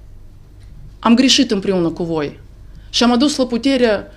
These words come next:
pe cei care astăzi distrug țara noastră. Vreau să corectez această greșeală.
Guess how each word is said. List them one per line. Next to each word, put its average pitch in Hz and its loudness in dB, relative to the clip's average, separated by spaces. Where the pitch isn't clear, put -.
pe 233 0
cei 285 2
care 214 -2
astăzi 226 -2
distrug 220 -2
țara 196 0
noastră. 175 -6
Vreau 240 2
să 240 -2
corectez 240 0
această 226 -2
greșeală. 180 -2